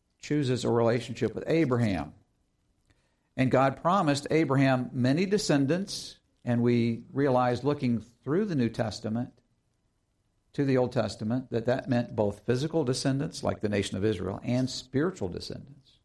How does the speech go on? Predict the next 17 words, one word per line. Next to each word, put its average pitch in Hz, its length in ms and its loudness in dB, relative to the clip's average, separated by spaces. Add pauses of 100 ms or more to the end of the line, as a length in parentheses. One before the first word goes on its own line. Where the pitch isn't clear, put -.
(200)
All 113 220 -4
Christians - 640 -14 (260)
are 131 80 -8
called 110 420 -2 (380)
spiritual 110 480 -2
descendants 90 500 -6
of 104 100 -4
Abraham. 98 500 -6 (1080)
Many 139 280 2
descendants 160 500 0
and 143 160 -2
a 131 60 4
land. 120 500 -2 (800)
And 131 140 2
in 240 180 2
his 196 180 2
covenant 131 640 0